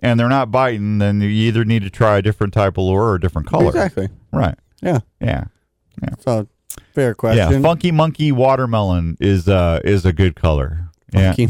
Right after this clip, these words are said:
Speaker 2: Monkey <laughs> Watermelon.
Speaker 1: Yeah, yeah, or
Speaker 2: Is
Speaker 1: Midnight
Speaker 2: that
Speaker 1: Chocolate, Br-, uh, Midnight,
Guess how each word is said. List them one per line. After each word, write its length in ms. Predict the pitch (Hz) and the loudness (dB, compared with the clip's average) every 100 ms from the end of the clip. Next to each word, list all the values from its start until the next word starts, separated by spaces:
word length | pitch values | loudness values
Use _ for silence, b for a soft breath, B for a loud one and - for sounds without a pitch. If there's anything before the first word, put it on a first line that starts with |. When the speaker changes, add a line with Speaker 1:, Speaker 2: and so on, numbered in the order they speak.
| - | 0
Speaker 2:
Monkey 400 | 131 - - 127 | -2 -2 -2 -4
<laughs> 60 | - | -2
Watermelon. 580 | 120 - 135 - 139 120 | -4 -2 -6 -2 0 2
Speaker 1:
Yeah, 180 | 117 | 2
yeah, 340 | 131 127 120 98 | 2 2 2 2
or 160 | 117 | 0
Speaker 2:
Is 80 | 110 | 0
Speaker 1:
Midnight 420 | 131 160 151 143 | 2 2 2 0
Speaker 2:
that 20 | - | 0
Speaker 1:
Chocolate, 500 | 147 139 - 131 104 | 0 0 -2 -4 -2
Br-, 240 | 117 120 | -2 0
uh, 200 | 101 101 | 0 0
Midnight, 480 | 92 135 143 135 - | 0 -2 0 -2 -4